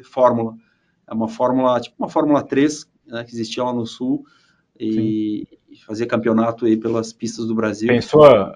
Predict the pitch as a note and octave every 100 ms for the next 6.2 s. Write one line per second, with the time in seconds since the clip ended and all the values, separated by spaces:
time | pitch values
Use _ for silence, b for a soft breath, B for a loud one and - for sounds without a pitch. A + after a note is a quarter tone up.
0 | - B2 A#2 D#3 E3+ D#3 A2+ A#2 A2 F2+
1 | - - A2+ G#2 - G2+ G2 G2 F#2+ F3
2 | F#3+ G#2 B2 A2 G#2+ F2+ G2 G#2 A#2+ A#2
3 | - - D3 C3+ B2 A2 G#2 C3+ C3+ C#3
4 | A2 G#2+ G#2+ G2 F#2 F2 F#2 F2 E2+ -
5 | _ _ _ A#2+ B2+ A#2+ B2 B2+ C3 C3+
6 | B2+